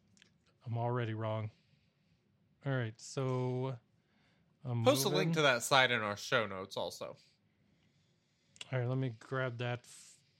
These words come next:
Speaker 1: oh, don't wanna go there. <laughs>
Speaker 2: So if you guys wanna
Speaker 1: Listen.
Speaker 2: check that out, uh, it'll be
Speaker 1: It's
Speaker 2: in show
Speaker 1: in,
Speaker 2: notes.
Speaker 1: I pu-,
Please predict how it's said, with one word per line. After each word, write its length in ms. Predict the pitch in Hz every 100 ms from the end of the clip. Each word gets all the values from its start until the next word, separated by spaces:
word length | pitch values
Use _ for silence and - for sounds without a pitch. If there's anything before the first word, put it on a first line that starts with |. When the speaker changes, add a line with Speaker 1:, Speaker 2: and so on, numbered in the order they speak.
| _ _ _ _ _ _ _ _
Speaker 1:
oh, 220 | 175 226 233 _ _ -
don't 200 | 151 175
wanna 200 | 175 185
go 200 | 170 190
there. 500 | 175 156 208 143 143 - 127 - - 147 -
<laughs> 300 | 180 - 156 - _ _
Speaker 2:
So 160 | - 135
if 100 | 123
you 60 |
guys 260 | 123 127 117
wanna 120 | 120
Speaker 1:
Listen. 120 | 110 -
Speaker 2:
check 120 | 120 -
that 180 | 117 110
out, 320 | 110 107 - _ _ -
uh, 280 | - 71 87 123 - 131 - -
it'll 200 | 123 113
be 120 | -
Speaker 1:
It's 220 | 170 175
Speaker 2:
in 40 | -
show 60 | 190
Speaker 1:
in, 220 | 233 240
Speaker 2:
notes. 240 | 233 - -
Speaker 1:
I 120 | 170
pu-, 240 | - 202